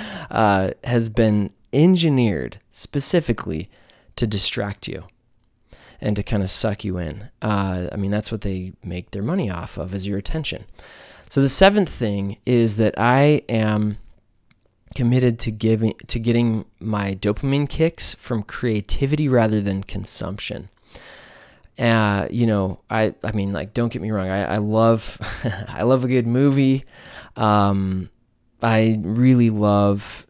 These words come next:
to be entertained. Um, and I love engaging with other people online.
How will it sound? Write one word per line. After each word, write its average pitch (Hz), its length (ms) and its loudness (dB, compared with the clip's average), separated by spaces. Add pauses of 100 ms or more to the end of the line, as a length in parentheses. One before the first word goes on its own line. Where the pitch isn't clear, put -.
(120)
to 85 680 -4 (120)
be 117 180 0
entertained. 101 720 -2 (580)
Um, 92 520 -4 (260)
and 98 600 -2 (120)
I 107 100 2
love 107 240 2
engaging 101 460 0
with 98 140 -6
other 98 160 -6
people 101 340 -8
online. 123 720 0